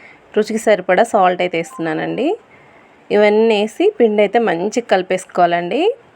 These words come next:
దీంట్లో already వాటర్ ఫామ్ అవుతుంది కదండి, ఆ వాటర్తోనే కలిపేసుకోవాలి.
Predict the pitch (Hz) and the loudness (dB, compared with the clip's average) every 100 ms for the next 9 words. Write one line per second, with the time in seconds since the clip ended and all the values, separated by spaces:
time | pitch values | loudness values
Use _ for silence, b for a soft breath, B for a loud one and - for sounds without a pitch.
0 | _ _ _ _ _ _ _ _ _ _ | _ _ _ _ _ _ _ _ _ _
1 | _ _ _ b b b _ 214 202 202 | _ _ _ b b b _ -2 2 2
2 | 190 214 220 208 185 196 214 - 202 185 | 2 2 0 0 0 0 -2 -2 -2 -2
3 | 185 185 170 165 170 196 277 226 190 190 | -4 -4 -2 -2 -2 -2 0 2 2 -2
4 | 190 - 190 202 254 202 180 175 - 175 | -2 -2 -2 0 0 0 0 -8 -4 0
5 | 170 170 | 2 2